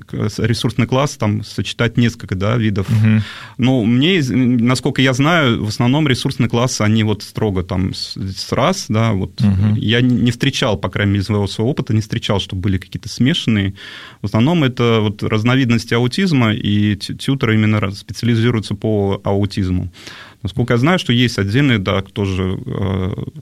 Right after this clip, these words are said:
Speaker 1: классы, ну, наверное, можно так назвать, да, где уже с синдромом там Дауна, Д Ц П и другие виды, да, поэтому,
Speaker 2: Мгм.
Speaker 1: мне кажется, все-таки это раздельно, потому что тут разная специфика, специализация, как вот вначале говорили мы с тобой,
Speaker 2: Мгм.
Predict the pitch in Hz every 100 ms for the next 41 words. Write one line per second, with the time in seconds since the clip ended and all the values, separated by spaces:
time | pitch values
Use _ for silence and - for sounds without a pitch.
0 | - _ _ _ - - 110 113 139 -
1 | 107 101 - 98 107 101 87 - 98 95
2 | 98 98 98 92 98 95 98 95 95 92
3 | 113 123 110 104 101 101 98 98 98 -
4 | - 104 - 104 107 101 92 95 92 90
5 | - - - - - 117 170 170 151 127
6 | 101 101 107 - 143 120 98 101 98 90
7 | 92 95 90 107 101 98 101 110 107 104
8 | 101 117 131 - - 127 - 123 151 147
9 | 135 110 120 127 127 - 135 131 139 131
10 | 120 - 127 175 - - 113 - - 127
11 | 123 165 165 - 101 98 110 101 107 98
12 | 98 98 98 98 92 - 98 104 95 101
13 | 104